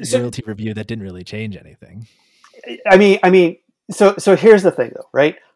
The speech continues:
Speaker 1: Higher prices are better than low prices for, for Albertans. I
Speaker 2: Yes,
Speaker 1: mean, we,
Speaker 2: we,
Speaker 1: we
Speaker 2: this
Speaker 1: can
Speaker 2: is the
Speaker 1: agree on
Speaker 2: system
Speaker 1: that.
Speaker 2: that we've set up. I agree,
Speaker 1: We,
Speaker 2: I
Speaker 1: we,
Speaker 2: agree.
Speaker 1: we can, we, we can agree on that.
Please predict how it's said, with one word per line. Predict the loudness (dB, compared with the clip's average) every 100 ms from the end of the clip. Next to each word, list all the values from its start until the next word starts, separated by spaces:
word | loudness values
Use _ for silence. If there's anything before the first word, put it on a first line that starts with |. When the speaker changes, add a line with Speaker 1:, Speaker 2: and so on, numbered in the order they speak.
| _
Speaker 1:
Higher | 0 2 2
prices | -2 -4 -4 -8
are | -6
better | -6 -6
than | -8 -12
low | -12 -12
prices | -14 -14 -16 -18 -20 _
for, | -4 -2 -4 -8 _ -12
for | -8 -6
Albertans. | -6 -8 -12 -16 -20 -20 _ _ _
I | -16 -10
Speaker 2:
Yes, |
Speaker 1:
mean, | -8
we, | -8
Speaker 2:
we, | -10
Speaker 1:
we | -8
Speaker 2:
this | -8
Speaker 1:
can |
Speaker 2:
is | -6
the |
Speaker 1:
agree | -6
on |
Speaker 2:
system | -6 -8 -10
Speaker 1:
that. | -12
Speaker 2:
that | -16
we've | -16
set | -18 -20
up. | -18
I | -14
agree, | -12 -12 -12
Speaker 1:
We, |
Speaker 2:
I | -12
Speaker 1:
we, |
Speaker 2:
agree. | -10 -10
Speaker 1:
we | -8
can, | -8
we, | -8 -10
we | -10 -10
can | -8
agree | 0 2 2
on | 0
that. | -10